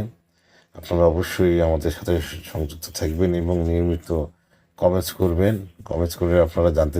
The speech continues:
চাবেন আপনাদের কোন কোন ভিডিও জানার দরকার বা দেখার দরকার, আপনারা অবশ্যই কমেন্টস করবেন। বিশেষ করে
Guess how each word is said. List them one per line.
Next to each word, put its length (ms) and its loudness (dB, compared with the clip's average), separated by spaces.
চাবেন 340 4
আপনাদের 260 -2
কোন 100 0
কোন 100 2
ভিডিও 260 -2
জানার 260 4
দরকার 360 4
বা 120 4
দেখার 260 0
দরকার, 280 2
আপনারা 320 0
অবশ্যই 400 -2
কমেন্টস 320 2
করবেন। 300 2
বিশেষ 320 -2
করে 160 2